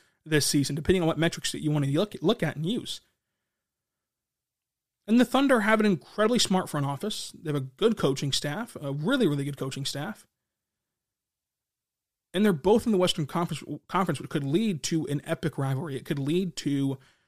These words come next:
a fantastic, you know, playoff series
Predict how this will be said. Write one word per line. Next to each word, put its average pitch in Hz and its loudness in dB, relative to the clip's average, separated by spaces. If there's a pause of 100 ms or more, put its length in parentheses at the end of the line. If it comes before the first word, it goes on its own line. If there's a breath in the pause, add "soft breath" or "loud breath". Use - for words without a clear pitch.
(380 soft breath)
a 147 4
fantastic, - -2 (760)
you 139 -20
know, 127 -18
playoff 196 2
series 165 0